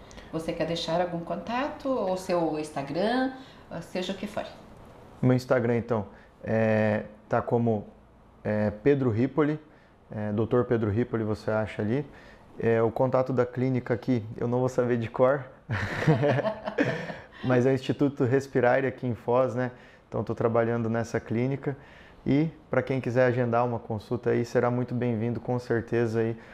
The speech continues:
Speaker 2: pra gente poder tá te ajudando em todos os aspectos da sua saúde, estética, né? E tudo que envolve aí essa área da nutrologia.
Speaker 1: Verdade. Prevenção é o melhor caminho sempre, né, gente? Vamos cuidar. Como disse o doutor anteriormente,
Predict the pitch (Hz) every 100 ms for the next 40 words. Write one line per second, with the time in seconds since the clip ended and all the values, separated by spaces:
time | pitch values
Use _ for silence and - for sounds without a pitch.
0 | - - 117 117 113 - 117 117 113 117
1 | 110 - - - 120 113 120 117 123 139
2 | 127 127 - 127 123 - 110 110 - 110
3 | - 104 113 127 123 107 110 - - -
4 | 101 - - 120 120 113 - 110 113 117
5 | 110 - - - - 113 - 123 113 123
6 | 107 110 107 110 110 104 - 107 107 107
7 | 107 - - 113 107 107 110 110 101 -
8 | 92 - - - - - 156 - - -
9 | - - - - 247 262 269 262 262 262
10 | 311 - - - 220 220 190 175 190 -
11 | 175 185 196 - 131 120 151 170 175 139
12 | 120 - - - - 190 196 - 185 160
13 | 117 - 233 220 220 - - 190 180 170
14 | 175 165 165 165 160 156 175 185 185 233